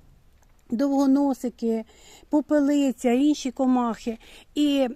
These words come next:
м, на таку красиву фацелію, на таку квітку злітаються хижаки, які харчуються і листовійкою, і квіткоїдами, і плодожерками. Тому, друзі, в кого багато плодових, е, дерев або садки,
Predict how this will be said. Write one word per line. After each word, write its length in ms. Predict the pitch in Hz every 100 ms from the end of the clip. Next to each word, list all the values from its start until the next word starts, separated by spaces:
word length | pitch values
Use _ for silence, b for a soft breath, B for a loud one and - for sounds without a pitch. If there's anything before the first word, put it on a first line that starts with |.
| -
м, 120 | 240
на 300 | 240 247 262
таку 260 | 262 254 285
красиву 460 | 269 254 262 247
фацелію, 540 | 233 262 - 330 311 269
на 100 | 240
таку 280 | 240 247
квітку 440 | 233 285 320 - 254
злітаються 640 | 220 226 269 277 247 262
хижаки, 600 | - 254 247 240 320 330 - B B
які 240 | 233 233 269
харчуються 760 | 262 247 - 277 240 - 254
і 140 | 240 247
листовійкою, 1080 | 247 - 240 226 285 277 - 233 226 226 -
і 120 | 240
квіткоїдами, 880 | - 247 - 247 220 277 247 240 233
і 60 |
плодожерками. 920 | - 233 220 214 262 285 - 240 233 226 B B
Тому, 180 | 262 262
друзі, 300 | 240 269 254
в 40 | 233
кого 220 | 269 254
багато 500 | 233 214 262 247 233
плодових, 500 | 233 214 240 233 226 233
е, 280 | 226 226
дерев 480 | 202 247 277 330 302 - B B
або 260 | - 208 240
садки, 640 | - 233 - - 302 302